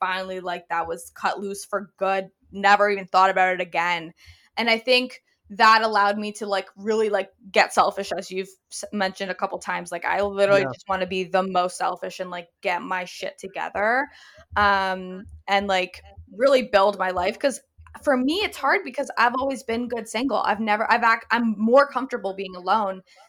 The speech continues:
Speaker 1: than
Speaker 2: Me
Speaker 1: in
Speaker 2: too.
Speaker 1: relationships. So
Speaker 2: Me too. Hundred percent. I, I feel the exact same way. And it's weird 'cause, I mean, a lot of my friends now are, you know, in relationships. I've gone to a couple, uh, bachelor parties at this point.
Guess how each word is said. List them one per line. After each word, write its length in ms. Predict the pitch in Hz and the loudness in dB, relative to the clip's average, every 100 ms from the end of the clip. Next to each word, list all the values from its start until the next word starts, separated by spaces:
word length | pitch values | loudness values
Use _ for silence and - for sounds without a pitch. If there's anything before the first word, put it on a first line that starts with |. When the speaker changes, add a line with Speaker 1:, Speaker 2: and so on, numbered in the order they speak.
| - | -14
Speaker 1:
than 280 | 202 214 220 | -2 2 2
Speaker 2:
Me 60 | 180 | 0
Speaker 1:
in 140 | - | -4
Speaker 2:
too. 140 | 190 | 0
Speaker 1:
relationships. 800 | 135 135 127 _ - - - - - | 0 0 -6 _ -10 -10 -12 -16 -16
So 560 | - 220 202 196 190 - | -4 0 2 2 -2 -4
Speaker 2:
Me 160 | 151 | -8
too. 360 | 131 143 135 131 - - | -6 -4 -4 -6 -14 -8
Hundred 300 | 170 160 135 | -4 -4 -4
percent. 400 | 127 123 120 120 | -8 -8 -10 -8
I, 240 | 143 147 - _ _ _ | -8 -10 -12 _ _ _
I 100 | 143 | -8
feel 220 | - 165 | -6 -6
the 120 | 151 139 | -4 -6
exact 440 | 131 131 131 131 | -6 -6 -6 -6
same 180 | 131 127 | -12 -10
way. 220 | 131 127 | -10 -10
And 80 | 135 | -10
it's 120 | 139 135 | -10 -4
weird 300 | 147 143 131 | -2 -2 -4
'cause, 280 | 131 120 - - | -10 -10 -16 -16
I 60 | |
mean, 260 | 131 131 120 127 | -12 -12 -14 -10
a 60 | |
lot 220 | 127 156 | -2 0
of 80 | 165 | 0
my 140 | 143 127 | -2 -6
friends 380 | 143 135 123 | -8 -8 -10
now 340 | 123 131 147 131 | -8 -4 -2 -2
are, 300 | 123 123 - _ _ _ _ - | -2 -4 -10 _ _ _ _ -10
you 80 | 131 | -8
know, 140 | 127 | -6
in 120 | 135 | -6
relationships. 640 | 131 127 123 127 139 131 - | -6 -6 -8 -8 -6 -6 -6
I've 240 | 131 120 | -8 -6
gone 220 | 147 135 135 | -6 -6 -6
to 120 | 139 | -8
a 40 | |
couple, 360 | 127 139 135 131 | -6 -6 -4 -2
uh, 240 | 127 123 - | -2 -4 -8
bachelor 400 | 143 143 - 147 | -6 -6 -4 -6
parties 340 | 127 135 139 131 | -4 -6 -6 -8
at 80 | 127 | -10
this 140 | 131 | -10
point. 340 | - 135 139 | -10 -10 -10